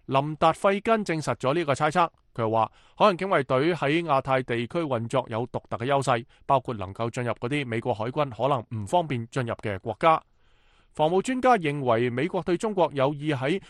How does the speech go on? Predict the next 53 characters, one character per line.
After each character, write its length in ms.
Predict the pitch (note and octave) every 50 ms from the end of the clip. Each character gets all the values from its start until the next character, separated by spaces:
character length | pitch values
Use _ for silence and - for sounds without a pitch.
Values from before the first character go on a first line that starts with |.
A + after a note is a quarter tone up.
| - _
傳 300 | - - C#3+ C3 C3 C3+
統 260 | C3 C3+ D#3 F#3 G#3+
戰 240 | G#3 - F#3 F3+ E3+
爭 160 | E3 G#3 G3+ G3
模 200 | E3+ A2+ G#2+ A2+
式 140 | - - G#3
之 240 | - - G#3 F#3+ F3
外 100 | D3+ C3 B2 B2+
嘅 200 | D3+ D3 D3 D3
灰 160 | C#3+ - G3+
色 140 | F#3+ - F#3+
地 180 | - - B2+ A#2+
帶 240 | - C#3 C#3+ C#3 C#3 - - _
挑 140 | - - A3+
戰 280 | G#3 - E3+ D#3 D#3 D3+
地 220 | - B2+ B2 B2
區 260 | - - F#3+ F#3+ F#3+
安 140 | F#3 F3 E3
全 180 | - - F#2+ G2+
格 140 | - C#3 B2+
局 160 | - - B2
係 140 | - G#2+ A2+
越 120 | A2 A#2+ A#2
嚟 120 | A2 G#2+
越 140 | G#2+ G#2 A2+
感 180 | - G#2+ A2+ C#3
到 100 | C#3+ B2+
擔 160 | C3+ C#3 C#3+ -
心。 180 | E3 D3+ D#3 - _ _ _ _ _ - C#3+
部 160 | B2 A#2 G#2
署 140 | - - A2+
美 180 | A2 A2 G2+ A2
國 180 | - B2+ A2+ - -
海 80 | A#2
岸 240 | A#2 B2+ C3 A#2 A2
警 140 | - A2+ B2+
衛 180 | C3+ A#2+ G#2+
隊 160 | G2+ - F#2+ G#2
呢， 140 | B2+ D3+ - - - - -
有 200 | A2+ G#2 A2 C3+
利 220 | C#3+ C3+ B2 B2 A#2+ B2 D3+
於 220 | F#3 F#3 F3+ E3+ - - - _ _ _ _ -
應 300 | D#3+ E3 E3 E3 E3 D#3+
對 260 | - E3 D#3+ D#3 D#3+
低 220 | - - A3 G#3+ E3
強 240 | - A#2 G2 G#2
度、 200 | - B2 A#2+ A#2+ B2
不 160 | - - G3
至 120 | - - E3+
於 140 | D#3 F#3+ F#3
需 220 | - - F3+ E3
要 100 | D3+ C3+
海 140 | - -